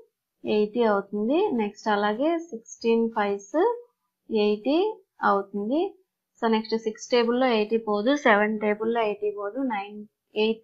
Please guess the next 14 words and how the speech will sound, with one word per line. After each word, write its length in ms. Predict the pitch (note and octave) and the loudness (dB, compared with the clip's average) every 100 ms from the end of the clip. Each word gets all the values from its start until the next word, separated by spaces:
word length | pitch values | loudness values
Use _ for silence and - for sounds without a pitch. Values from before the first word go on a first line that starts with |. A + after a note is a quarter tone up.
| A#3 | -4
టేబుల్‌లో 420 | G#3+ G#3+ A#3+ F#4 A#4+ A#4+ _ _ _ _ - | -2 -2 2 2 2 -4 _ _ _ _ -2
ఎయిట్ 440 | G#3+ A3+ A3+ C#4 E4+ A4+ A4+ _ _ _ _ _ - | 0 0 0 0 2 2 -2 _ _ _ _ _ -4
టెన్స్ 460 | A3 G#3+ A#3 - E4+ A#4+ A#4+ - - _ G#3+ | -2 0 -2 -2 2 2 0 -8 -20 _ -6
మనకి 380 | G3+ G#3+ G#3 E4+ A4+ A4+ - G3+ | -4 -4 -2 0 0 -4 -2 0
ఎయిటీ, 340 | G3 G3+ C#4+ G#4 - _ _ _ - | 0 -2 -2 -2 -6 _ _ _ -6
అలాగే 440 | A3 G#3 G#3 B3 D#4+ D#4+ | -2 0 0 0 0 0
టెన్ 180 | A3 G#3 G#3 G3+ | -2 0 -2 -4
ఎయిట్ 300 | G#3 - D4 C#4 | -6 -4 -2 0
నైన్ 240 | G#3 G#3 G#3+ | 2 0 0
టేబుల్‌లో 340 | G#3+ G#3+ G3+ F#3+ | -2 -2 -4 -6
పోదు 180 | F#3+ F#3+ G#3 | -8 -10 -8
కాబట్టి 320 | G3 A3 D4 C4+ | -8 -6 -6 -4
టెన్ 180 | G#3+ G3+ G3+ | -4 -4 -8
ఎయిట్ 260 | G3+ - | -10 -4